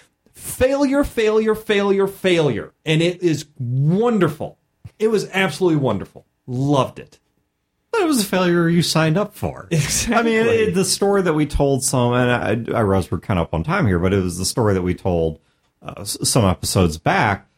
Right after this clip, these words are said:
Speaker 2: about the character that you had set up that you
Speaker 1: Mm-hmm.
Speaker 2: said you wanted
Speaker 1: Yes.
Speaker 2: to die, you know, a-, at, at this, this sort of ultimate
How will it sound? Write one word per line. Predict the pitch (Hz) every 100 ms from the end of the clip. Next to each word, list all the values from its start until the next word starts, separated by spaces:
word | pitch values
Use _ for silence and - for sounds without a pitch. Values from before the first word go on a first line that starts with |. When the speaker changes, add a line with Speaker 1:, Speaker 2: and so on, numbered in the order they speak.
| _ -
Speaker 2:
about | 104 104 -
the | 104
character | 127 113 107 104
that | 90 98
you | 95 101
had | 104
set | - 92
up | 92 -
that | 90
you | 101
Speaker 1:
Mm-hmm. | 117
Speaker 2:
said | 104 95
you | 95
wanted | 80 87 120 135 131 104
Speaker 1:
Yes. | 143 - - _
Speaker 2:
to | - 123
die, | 90 101 113 139 101 92 90 - _ _
you | 123 117
know, | 104 98
a-, | - 123
at, | 123 127 -
at | 117
this, | 120 104 -
this | 107 98
sort | - 117 95
of | - _
ultimate | 127 120 - 135 117 107 98 -